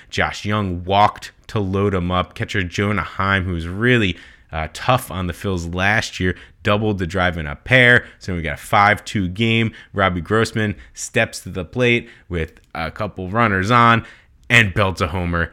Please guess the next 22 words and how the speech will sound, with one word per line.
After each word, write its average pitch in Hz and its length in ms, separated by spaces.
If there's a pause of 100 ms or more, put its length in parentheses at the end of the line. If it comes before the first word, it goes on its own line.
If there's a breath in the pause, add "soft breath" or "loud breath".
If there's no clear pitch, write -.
(120)
to 110 120
tie 90 360
it. 85 220 (160 soft breath)
Tied 113 260
up 92 80
at 95 120
five. 87 380 (160 loud breath)
Brand 120 500
new 127 140
ball 101 260
game. 101 360
The 92 120
Rangers 104 400
weren't 95 380
done. 110 400 (240 loud breath)
They, 92 520
um, 78 600
Phils 110 280
turned 104 180
to 90 60
the 85 120
bullpen. 120 600